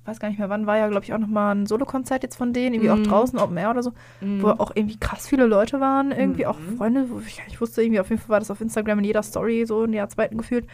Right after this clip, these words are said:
Speaker 1: Ähm, aber
Speaker 2: Beatsteaks Wuhlheide, das
Speaker 1: Ja.
Speaker 2: hab ich sehr, sehr viel gesehen.
Speaker 1: Ja?
Speaker 2: Bei Instagram, mhm.
Speaker 1: Ah, kann sein, ja, kann sein. Ja, und ich muss auch, also,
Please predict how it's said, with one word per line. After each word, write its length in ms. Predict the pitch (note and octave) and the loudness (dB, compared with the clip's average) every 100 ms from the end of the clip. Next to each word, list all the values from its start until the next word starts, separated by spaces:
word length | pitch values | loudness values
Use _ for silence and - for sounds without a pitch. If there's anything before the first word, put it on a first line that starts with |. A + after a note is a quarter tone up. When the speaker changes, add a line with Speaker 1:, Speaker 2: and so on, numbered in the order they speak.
| - - - - - | -20 -20 -20 -20 0
Speaker 1:
Ähm, 520 | G#3+ G#3+ G#3 G#3 G#3 - | 4 4 2 -2 -4 -4
aber 120 | B3 | -4
Speaker 2:
Beatsteaks 360 | B3+ F#3 F#3 G#3 | 0 -2 -2 -2
Wuhlheide, 560 | C4+ G#3 D#3+ D#3 E3 E3 - - | -4 -4 -8 -8 -12 -14 -20 -12
das 180 | - C#4+ | -6 0
Speaker 1:
Ja. 120 | F#4 | 2
Speaker 2:
hab 160 | F#4 G#3+ | 6 4
ich 40 | |
sehr, 220 | G3+ F#3 F3 | 4 0 0
sehr 120 | E3+ | -4
viel 200 | - E3 | -6 -8
gesehen. 400 | E3 D3+ E3 F#3 | -8 -8 -10 -6
Speaker 1:
Ja? 220 | A#3+ D4+ - - - | 0 0 -2 -12 -18
Speaker 2:
Bei 80 | - | -14
Instagram, 400 | E3+ F#3 - D#3+ | -12 -12 -12 -12
mhm. 420 | E3 E3+ E3 F#3+ C4+ - - - - - | -10 -10 -6 -6 -6 -12 -20 -20 -20 -20
Speaker 1:
Ah, 120 | - - | -20 -18
kann 240 | - B3+ | -12 -8
sein, 240 | B3+ A#3 | -4 -2
ja, 200 | G#3 G#3+ | -2 -4
kann 140 | A3+ A#3 | -4 -4
sein. 120 | G#3+ - - - - - | -6 -8 -18 -18 -12 0
Ja, 260 | A3 A3+ | 4 6
und 340 | A3 A3 G#3 - | 4 2 -2 -4
ich 140 | G#3+ | -2
muss 160 | A3+ G#3 | 0 4
auch, 240 | A#3 C4 | 4 4
also, 220 | A3 A3+ | 2 0